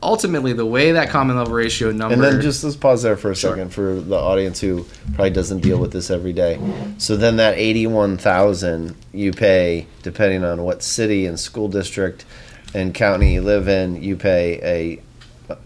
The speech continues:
Speaker 2: in mills, effectively,
Speaker 1: Mm-hmm.
Speaker 2: on the eighty-one thousand.
Speaker 1: Correct. There's a
Speaker 2: And
Speaker 1: millage rate, and then you have county, local, and school district based on where you're at. Some have a city or a township.
Speaker 2: And that varies really widely from, like,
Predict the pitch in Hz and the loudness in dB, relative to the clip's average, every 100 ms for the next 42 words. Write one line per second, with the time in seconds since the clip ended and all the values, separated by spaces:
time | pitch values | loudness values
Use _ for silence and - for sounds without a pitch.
0 | - 107 95 104 113 87 85 90 - 90 | -12 -6 -4 2 2 2 0 -4 -6 -4
1 | 101 87 95 85 90 98 101 98 92 87 | 0 0 -2 -4 -2 0 0 0 -2 -2
2 | 87 85 80 80 73 76 80 113 - - | -4 -4 -6 -6 -6 -6 -10 -14 -16 -4
3 | 156 95 110 113 120 131 131 123 127 120 | 0 0 -2 -4 0 2 2 0 0 0
4 | 110 110 113 113 107 107 110 98 98 - | 0 -2 -6 -6 -4 -4 -4 -6 -8 -8
5 | 143 123 117 117 117 117 113 110 107 113 | -2 0 0 -2 -2 -4 -4 -6 -4 -4
6 | 107 104 95 - 110 101 98 - 98 - | -4 -4 -8 -6 -6 -4 -8 -8 -8 -8
7 | 104 - 101 95 90 90 90 92 90 90 | -10 -8 -10 -10 -10 -10 -10 -12 -12 -8
8 | - 101 92 85 85 90 87 - 82 - | -6 -6 -8 -12 -14 -14 -12 -12 -14 -16
9 | - 104 101 117 135 107 - 95 98 98 | -6 -4 2 2 2 0 -12 -6 0 0
10 | 92 87 85 95 107 113 120 104 90 87 | 0 -6 -12 -16 -10 -2 0 0 0 0
11 | 90 82 87 82 80 - - - 98 95 | -2 -4 -6 -6 -10 -14 -16 -6 -4 -2
12 | 90 85 85 - | -2 -4 -8 -18